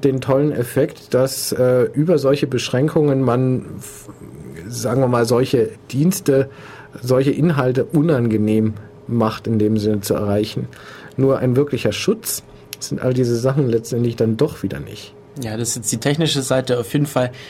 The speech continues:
Speaker 2: galt die Beschließung dieses Jugendmedienstaatsvertrags eigentlich fast schon als sicher, weil eigentlich alle, es, es gab da eine große Petition dagegen im Sommer, ähm, äh, aber irgendwie die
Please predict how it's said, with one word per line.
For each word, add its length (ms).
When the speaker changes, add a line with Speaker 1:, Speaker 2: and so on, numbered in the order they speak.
Speaker 2:
galt 260
die 60
Beschließung 720
dieses 340
Jugendmedienstaatsvertrags 1800
eigentlich 640
fast 280
schon 180
als 280
sicher, 360
weil 120
eigentlich 280
alle, 400
es, 180
es 140
gab 180
da 120
eine 300
große 340
Petition 680
dagegen 460
im 160
Sommer, 380
ähm, 360
äh, 60
aber 560
irgendwie 340
die 400